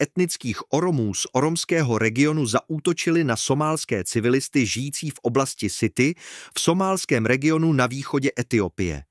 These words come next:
Hlavním dějištěm útoku se stalo město Muli, kde bylo podle místních zdrojů zabito více než šestnáct civilistů. Místní obyvatelé se útočníkům postavili, zatímco federální bezpečnostní síly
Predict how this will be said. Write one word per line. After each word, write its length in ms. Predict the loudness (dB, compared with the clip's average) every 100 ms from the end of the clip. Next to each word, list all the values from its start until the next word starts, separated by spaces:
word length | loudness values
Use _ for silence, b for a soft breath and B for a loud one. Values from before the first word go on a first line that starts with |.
| _ _ B B B
Hlavním 460 | 2 2 2 0 0
dějištěm 520 | 0 -2 -2 0 0 -2
útoku 460 | -6 -4 -4 -4 -4
se 160 | -2
stalo 280 | -2 -2 -2
město 360 | -2 -2 0 2
Muli, 500 | 4 4 4 2 -6 _ B B B
kde 200 | 0 2
bylo 200 | 2 0
podle 320 | 0 2 2
místních 540 | 0 -4 -2 -2 -2
zdrojů 420 | -2 0 0 0
zabito 420 | 0 -2 0 -2 -2
více 380 | -2 -6 -2
než 260 | 0 -2 -4
šestnáct 880 | -4 -2 -2 -4 -2 0 0 -4 -8 -12 -8
civilistů. 760 | 0 2 2 0 -2 -6 -6 -8 _ _ _ _ _ _ _ _ _
Místní 560 | 0 0 0 -4 -4 -4 -2
obyvatelé 680 | 0 2 0 -2 0 0
se 160 | -2 -4 -6
útočníkům 720 | -4 -2 -2 -4 -6 -2 -2
postavili, 600 | -2 -2 -2 0 2 2
zatímco 480 | 0 -2 -4 -2 -2
federální 600 | -2 0 2 0 0 -2
bezpečnostní 920 | -2 -2 -2 -4 -2 -4 -4 -4 -4
síly 500 | -4 -6 0 4 2